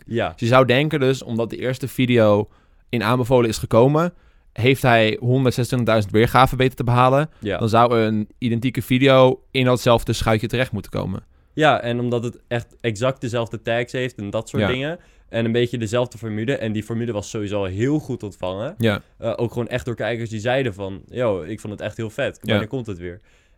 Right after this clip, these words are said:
Speaker 1: En toen kwam ik, had ik zoiets van, "Ja, maar er is al een nieuwe video online, super recent. Die hebben ze dan niet gezien."
Speaker 2: Nee.
Speaker 1: Maar die, die gaat dan, dan compleet langs, omdat die dus niet aanbevolen is. En zo'n kijker is dan waarschijnlijk niet eens geabonneerd.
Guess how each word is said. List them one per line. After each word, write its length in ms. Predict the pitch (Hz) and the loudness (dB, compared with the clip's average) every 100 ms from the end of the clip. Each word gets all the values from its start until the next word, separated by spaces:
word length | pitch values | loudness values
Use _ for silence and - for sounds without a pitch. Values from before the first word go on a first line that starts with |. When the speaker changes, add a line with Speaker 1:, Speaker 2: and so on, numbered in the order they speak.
| _ | _
Speaker 1:
En 460 | 113 113 110 107 107 | -2 0 0 -2 -4
toen 200 | 123 113 | -4 -2
kwam 220 | 135 131 | -2 -2
ik, 80 | 110 | -4
had 160 | 113 | -6
ik 80 | 127 | -6
zoiets 180 | 123 101 | -6 -6
van, 100 | 107 | -4
"Ja, 300 | 120 120 82 | -2 -2 -4
maar 380 | - 104 101 98 - | -8 -6 -4 -6 -8
er 120 | 101 | -6
is 120 | 117 127 | -4 -4
al 80 | |
een 60 | 107 | -4
nieuwe 160 | 98 95 | -4 -8
video 280 | 123 127 | -6 -4
online, 220 | 98 92 104 | -4 -8 -10
super 380 | - 151 143 | -6 -6 -4
recent. 500 | 101 92 90 98 - _ _ - | -8 -8 -10 -12 -14 _ _ -6
Die 100 | 113 | -4
hebben 180 | 104 | -4
ze 60 | 98 | -6
dan 100 | 98 | -10
niet 120 | 95 | -12
gezien." 360 | - - 131 85 | -14 -10 -8 -6
Speaker 2:
Nee. 260 | 110 107 90 - _ | -2 -2 -2 -10 _
Speaker 1:
Maar 140 | - 123 | -6 -4
die, 180 | - | -4
die 160 | 120 120 | -4 -6
gaat 240 | - 139 | -2 -2
dan, 240 | 131 127 123 | 0 -4 -4
dan 180 | 123 120 | -2 -2
compleet 440 | 117 120 160 160 120 | -4 -8 -2 -2 0
langs, 360 | 135 120 101 | 0 0 -4
omdat 220 | 110 104 | -8 -8
die 100 | 104 | -8
dus 180 | 104 101 | -8 -8
niet 260 | 113 110 - | -8 -10 -6
aanbevolen 460 | 113 127 101 87 | -6 -6 -8 -8
is. 140 | 87 - | -10 -12
En 80 | 92 | -10
zo'n 220 | 98 92 | -8 -6
kijker 280 | 104 104 101 | -4 -4 -6
is 60 | |
dan 120 | 90 87 | -12 -14
waarschijnlijk 400 | 85 - 85 87 | -16 -18 -16 -14
niet 80 | 87 | -16
eens 60 | |
geabonneerd. 560 | - 80 92 101 90 | -14 -14 -10 -10 -12